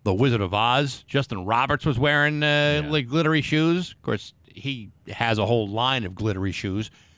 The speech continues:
Speaker 1: But, uh, yeah, glitter shoes. Would never have thought of that. I'm not that flashy, I guess.
Speaker 2: I'm not a, I had a, I saw a guy wearing socks that said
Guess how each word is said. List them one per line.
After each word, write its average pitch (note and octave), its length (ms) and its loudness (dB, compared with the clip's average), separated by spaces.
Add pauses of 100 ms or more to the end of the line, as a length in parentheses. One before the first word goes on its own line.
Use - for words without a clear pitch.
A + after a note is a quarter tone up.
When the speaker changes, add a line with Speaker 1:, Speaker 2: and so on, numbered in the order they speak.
(160)
Speaker 1:
But, D#3 280 0
uh, D3+ 320 2
yeah, G3 240 0
glitter G3 340 2
shoes. G#2 400 -2
Would E3+ 140 0
never F#3+ 180 2
have F3 100 0
thought F3 220 4
of G#2+ 60 0
that. F2 160 -6 (1200)
I'm E3 120 0
not E3 180 0
that D3+ 140 0
flashy, D#3+ 460 0
I D#2 60 -10
guess. - 320 -16
Speaker 2:
I'm A2 160 -6
not C3+ 220 -2
a, B2 360 -4
I C3 120 -4
had E3 140 -4
a, A#2+ 180 -8
I C3 60 -6
saw C#3 260 -6
a B2+ 60 -6
guy C3 260 -6
wearing A#2+ 420 -6
socks B2+ 440 -10
that G#2+ 160 -10
said G#2+ 200 -10